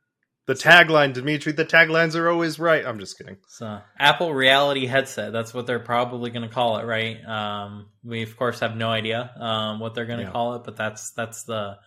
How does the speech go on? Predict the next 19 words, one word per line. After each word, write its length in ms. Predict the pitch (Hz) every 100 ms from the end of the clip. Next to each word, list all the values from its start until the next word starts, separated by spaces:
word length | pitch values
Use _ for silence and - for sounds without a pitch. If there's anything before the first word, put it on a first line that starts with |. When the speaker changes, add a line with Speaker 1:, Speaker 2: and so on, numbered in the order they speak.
| _ _
Speaker 2:
the 100 | -
name 260 | 123 127 123
on 100 | 117
streets, 580 | 113 - 131 147 - -
as 220 | 127 120
people 220 | 131 127
like 160 | 127 123
to 80 | 131
say. 340 | 135 135 147 _ _ _ _
Uh, 260 | 123 117 113
it 120 | 135
looks 320 | 123 151 151 165
like 220 | 151 -
very 160 | 147
fancy 380 | 147 151 147 -
ski 240 | - 147 131
goggles. 580 | 123 123 147 - - _ _ _ _
Um, 440 | 117 117 110 110 110
Speaker 1:
Yeah. 160 | 110